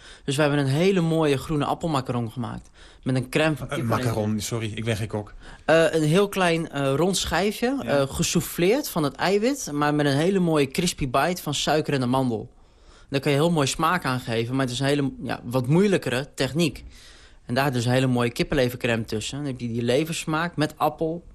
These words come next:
Speaker 1: Dat is echt heel mooi. We maken een hele mooie kroket die we heel sappig hebben gemaakt. En met een hele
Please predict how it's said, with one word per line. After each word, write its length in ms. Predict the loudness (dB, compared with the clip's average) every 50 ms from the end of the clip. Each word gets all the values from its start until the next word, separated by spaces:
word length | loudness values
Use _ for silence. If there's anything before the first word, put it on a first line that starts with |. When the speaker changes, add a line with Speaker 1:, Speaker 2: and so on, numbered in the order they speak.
| -20 -20
Speaker 1:
Dat 80 | -20 -20 -20 -20 -16
is 100 | -16 -14
echt 200 | -14 -14 -10 -6
heel 120 | -4 -2 -2
mooi. 260 | -2 -2 -4 -4 -6 -10 -16 -20 -20 -18 -18 -16 -16 -16 -18 -18 -18 -18 -16 -16 -16 -16 -16 -16 -16 -16 -12 -8
We 100 | -2 0
maken 300 | 2 2 2 2 2 2
een 80 | 4
hele 260 | 4 4 4 4 4
mooie 380 | 4 4 4 4 4 4 2 2
kroket 600 | 2 2 2 2 2 0 -2 -2 -2 -4 -12 -12 -6
die 140 | -4 0 2
we 60 | 4
heel 240 | 4 4 4 2 2
sappig 440 | 0 -2 -2 -4 -4 -4 -4 -4
hebben 200 | -2 -2 -2 -2
gemaakt. 460 | -2 -2 0 0 0 0 -2 -6 -8 -6
En 180 | -4 -4 -2
met 100 | 0 0
een 80 | 2 2
hele 380 | 4 4 4 4 2 2 0